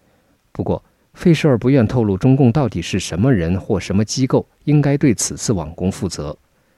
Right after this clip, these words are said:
德国内政部发表的一份声明指出，根据德国情报机构提供的信息，中共的国家行为者发动网攻的目的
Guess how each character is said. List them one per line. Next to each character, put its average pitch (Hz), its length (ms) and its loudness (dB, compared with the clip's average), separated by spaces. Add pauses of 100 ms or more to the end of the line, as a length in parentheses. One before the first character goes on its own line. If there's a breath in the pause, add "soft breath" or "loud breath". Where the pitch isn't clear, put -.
(160)
德 147 140 2
国 165 140 4
内 165 160 6
政 143 160 4
部 139 160 4
发 98 180 -2
表 85 160 -4
的 82 100 -8
一 87 120 -4
份 95 180 -2
声 110 180 0
明 92 160 2
指 - 140 -8
出， - 320 -10 (360)
根 156 180 2
据 147 160 0
德 123 120 4
国 139 160 2
情 110 200 0
报 110 120 0
机 98 200 -4
构 92 160 0
提 - 160 -10
供 104 160 0
的 90 80 -2
信 87 200 -4
息， 95 300 -6 (580)
中 165 200 4
共 165 120 6
的 123 120 4
国 123 180 0
家 131 160 2
行 110 220 2
为 113 100 4
者 90 160 -2
发 110 180 -4
动 113 200 2
网 82 180 -6
攻 110 160 0
的 113 100 0
目 123 220 2
的 82 180 -10